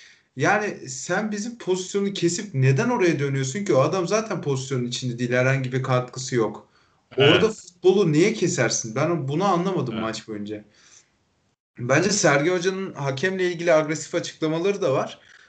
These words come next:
Speaker 1: Bence o pozisyon hatırında kaldığı için bu kadar sert davrandı. Yoksa Göztepe maçında, Trabzon maçında, yani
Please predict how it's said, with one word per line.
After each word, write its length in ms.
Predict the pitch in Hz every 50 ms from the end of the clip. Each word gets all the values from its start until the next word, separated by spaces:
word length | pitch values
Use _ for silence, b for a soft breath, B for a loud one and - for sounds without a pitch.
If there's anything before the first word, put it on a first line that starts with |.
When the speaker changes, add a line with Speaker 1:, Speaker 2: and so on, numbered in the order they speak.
| b b _ -
Speaker 1:
Bence 400 | 117 139 156 185 196 214 220 202
o 240 | - - 165 185 185
pozisyon 440 | - 220 220 214 - - 220 208
hatırında 560 | 196 185 185 180 180 - - 196 190 196 208 -
kaldığı 360 | - 180 170 170 170 170 208
için 260 | 202 - - 143 131
bu 60 | -
kadar 260 | - 131 113 117 117
sert 360 | 113 - - 123 110 113 - -
davrandı. 380 | 113 110 107 107 107 110 117
Yoksa 240 | 127 135 131 - 165
Göztepe 540 | 143 127 135 139 139 135 - 160 143 143 156
maçında, 480 | 147 143 139 135 - 143 139 151 143
Trabzon 500 | 143 - 131 135 135 131 135 147 147 139
maçında, 460 | 139 139 139 - 147 147 143 - 139 127
yani 300 | 113 117 117 117 104